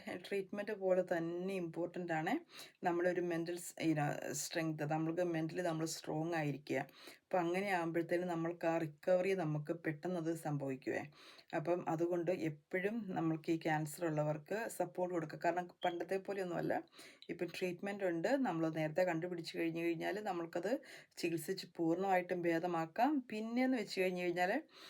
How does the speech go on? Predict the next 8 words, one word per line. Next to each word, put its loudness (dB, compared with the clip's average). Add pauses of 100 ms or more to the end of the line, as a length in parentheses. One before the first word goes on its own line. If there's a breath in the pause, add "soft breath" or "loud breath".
(200 loud breath)
ഇത് -6
ബ്രസ്റ്റ് -4
ക്യാൻസറൊക്കെ 0
വന്നവർക്ക്, 2 (340)
ഉം, -2
എല്ലാ 2 (160)
ആറ് 4 (100)
മാസവും -2